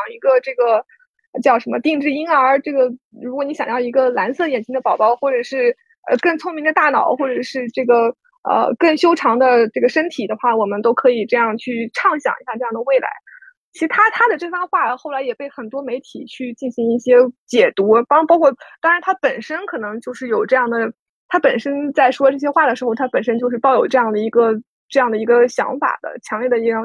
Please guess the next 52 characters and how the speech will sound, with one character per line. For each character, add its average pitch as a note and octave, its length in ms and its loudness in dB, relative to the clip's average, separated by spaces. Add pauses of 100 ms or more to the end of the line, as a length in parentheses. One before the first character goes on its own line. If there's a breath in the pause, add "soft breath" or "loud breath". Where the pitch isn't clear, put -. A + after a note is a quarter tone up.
(140)
一 A#3 120 -10
种 A#3 180 -4
愿 A#3+ 260 0
望。 - 160 0 (320 loud breath)
后 B3+ 120 4
来 A#3+ 180 6
就 B3 160 -6
是， A#3+ 280 -6 (300 loud breath)
呃， G3+ 140 0
被 C4+ 160 2
媒 A#3+ 120 -2
体 B3+ 100 -14
的 B3+ 60 -8
解 A#3+ 140 -6
读 G3 140 -14
之 A3 100 -8
后， A#3 360 2 (160)
也 G3 440 0
在 C4+ 160 2
美 A3+ 200 -2
国 G3+ 400 0
可 - 160 -10
能 A#3 260 -4
有 G#3 120 -4
一 G3+ 120 -10
些， A#3+ 440 -2
就 A3+ 120 -4
是 A3 220 -4
后 C4 120 2
来 A3 180 4
他 B3 120 -8
们 B3 100 -2 (480 loud breath)
做 C#4+ 160 4
了 B3 80 4
一 A#3+ 140 -6
些， A3+ 320 -4 (640)
有 F3+ 160 0
一 B3+ 100 -2
些 D4 220 0
做 D4+ 180 4
社 D#4 180 -2
会 C#4+ 180 -2
调 D4 180 0
查 A#3+ 180 -4
的 A3+ 160 0
这 A3+ 80 -6
个 A#3+ 80 2
权 A#3+ 180 -6
威 B3+ 60 2
的 B3 120 4
机 C#4 180 -4
构， C#4+ 260 4